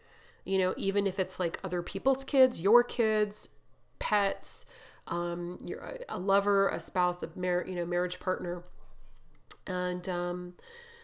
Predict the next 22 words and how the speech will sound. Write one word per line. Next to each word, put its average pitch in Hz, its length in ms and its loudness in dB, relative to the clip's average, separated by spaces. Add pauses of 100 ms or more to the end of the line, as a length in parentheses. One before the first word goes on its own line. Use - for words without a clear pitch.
(120)
you 196 80 -4
know, 185 140 0 (120)
creating 214 600 0
security 202 640 0
for - 180 -4
yourself, 180 580 -2
knowing 185 360 -2
that 185 180 -4
this 185 160 0
is 185 100 -2
something 180 380 -4
that 185 140 -6
you're 185 100 -6
here 170 220 -6
to - 160 -10
do 185 180 -6
to - 160 -6
build 185 440 -4
that 262 380 -4
is 175 160 -2
really 175 220 -2
important. - 560 -8